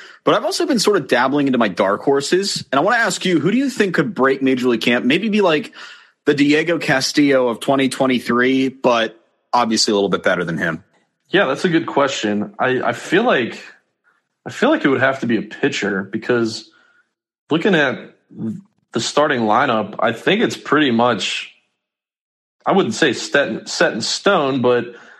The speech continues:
Speaker 2: you look at it, there's, there's maybe one bench spot that, that could, um, open up here. And I, I don't know, T-,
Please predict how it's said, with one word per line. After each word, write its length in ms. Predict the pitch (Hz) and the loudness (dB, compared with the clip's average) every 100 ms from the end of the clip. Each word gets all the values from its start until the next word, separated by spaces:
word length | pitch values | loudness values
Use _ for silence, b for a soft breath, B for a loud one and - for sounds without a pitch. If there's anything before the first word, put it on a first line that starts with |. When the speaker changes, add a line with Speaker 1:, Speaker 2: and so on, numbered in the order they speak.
| B B - | B B -4
Speaker 2:
you 100 | 131 | 2
look 200 | 202 202 | 2 2
at 220 | 113 110 | 2 2
it, 180 | 120 117 | 2 2
there's, 240 | 131 127 120 - | 0 0 -2 -2
there's 200 | 127 127 | -2 0
maybe 280 | 156 156 151 | 0 2 0
one 400 | 113 120 135 139 | 2 2 2 2
bench 320 | 123 131 - | 2 0 -2
spot 400 | - 147 170 - | 0 2 2 0
that, 240 | 120 117 - 123 | -2 -4 -6 -2
that 220 | 117 113 | -2 0
could, 580 | 131 117 113 104 110 - | 0 2 2 0 -2 -2
um, 840 | 113 110 107 107 104 104 104 - _ _ _ _ _ - | 0 2 0 0 0 -2 -4 -12 _ _ _ _ _ -2
open 280 | 131 131 123 | 0 0 0
up 180 | 127 - | -2 0
here. 500 | 143 151 165 165 B B B B B _ _ _ _ _ _ | 0 2 0 -2 B B B B B _ _ _ _ _ _
And 540 | 120 120 113 107 - - | 0 2 0 -2 -6 -10
I, 200 | - - - - | -8 -8 -6 -2
I 40 | |
don't 140 | 131 120 | 0 0
know, 380 | 110 113 113 - _ _ _ _ _ _ _ _ _ - _ _ _ _ - | 0 0 -2 -10 _ _ _ _ _ _ _ _ _ -20 _ _ _ _ -16
T-, 140 | - | -14